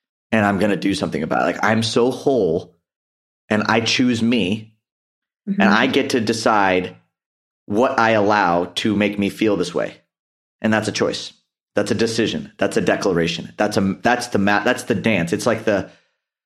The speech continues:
Speaker 1: it's the surrender, but then also there's, like, this powerful push, like, "No, fuck this. I'm not gonna allow this thing to,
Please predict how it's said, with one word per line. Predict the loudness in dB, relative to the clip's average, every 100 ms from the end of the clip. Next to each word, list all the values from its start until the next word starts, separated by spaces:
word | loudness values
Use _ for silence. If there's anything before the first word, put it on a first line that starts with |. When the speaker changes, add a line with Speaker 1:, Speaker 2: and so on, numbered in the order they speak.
| -4
Speaker 1:
it's | -4 -2
the | -6
surrender, | -2 2 2 2
but | 0 0
then | 2
also | 2 2 0 0
there's, | 0 0
like, | 0 0
this | -4 -4 -16 _ -8
powerful | 0 0 2 -2
push, | 0 0 2
like, | -2 0
"No, | -2
fuck | 0 0 0
this. | 0
I'm | 2
not | 2 2
gonna | 2
allow | 4 4
this | 2 0
thing | 0 -2 -2
to, | -4 -4